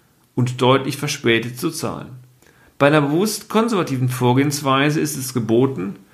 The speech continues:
auch diese offenen Verbindlichkeiten als fällig anzusehen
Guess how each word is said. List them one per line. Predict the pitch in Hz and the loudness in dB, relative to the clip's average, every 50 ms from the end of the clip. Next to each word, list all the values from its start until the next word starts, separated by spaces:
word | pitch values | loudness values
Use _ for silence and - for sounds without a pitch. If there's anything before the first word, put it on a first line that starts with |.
| _ _ _ _ _ _ - | _ _ _ _ _ _ -6
auch | 135 127 - | -6 -6 -6
diese | - 190 202 202 170 170 147 - | -4 -2 0 2 2 2 2 2
offenen | - 120 131 127 - 127 120 123 | 0 0 -2 -2 -2 -4 -4 -4
Verbindlichkeiten | 127 117 110 123 127 131 127 131 143 - - - 156 147 147 151 151 151 170 170 175 - - _ _ _ _ _ _ _ | -4 -2 2 2 2 2 0 -2 -6 -6 -4 -2 0 0 0 0 0 -2 -6 -10 -10 -12 -16 _ _ _ _ _ _ _
als | - 139 135 139 - | 0 2 2 0 0
fällig | - - 139 131 123 123 104 | 0 2 2 2 2 2 2
anzusehen | 120 127 139 131 147 156 143 147 151 160 175 196 185 | 2 2 2 0 0 -2 -2 0 0 0 0 -4 -6